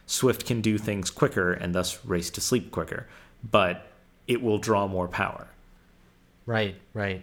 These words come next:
Speaker 1: So
Speaker 2: I'm curious, does the iPad four now finally have charge equilibrium when plugged in and running stuff?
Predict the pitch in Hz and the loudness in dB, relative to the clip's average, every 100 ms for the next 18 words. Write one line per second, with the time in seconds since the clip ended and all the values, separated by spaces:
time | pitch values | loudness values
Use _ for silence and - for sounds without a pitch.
0 | - - - 117 104 101 98 170 190 196 | -10 -2 2 4 4 4 4 4 6 8
1 | 156 - 156 151 156 165 170 156 - - | 6 6 4 6 4 4 4 2 2 0
2 | 131 147 131 127 131 135 101 - - 120 | 2 4 2 2 2 0 -6 -10 -4 -2
3 | 123 120 113 110 98 - 107 113 123 120 | 0 0 2 0 -4 -2 0 0 -2 -2
4 | 120 120 120 120 117 101 104 107 98 101 | -2 0 0 0 0 -4 -2 -2 0 -2
5 | 104 98 98 98 107 - 123 131 | -2 0 0 0 -4 0 -2 -2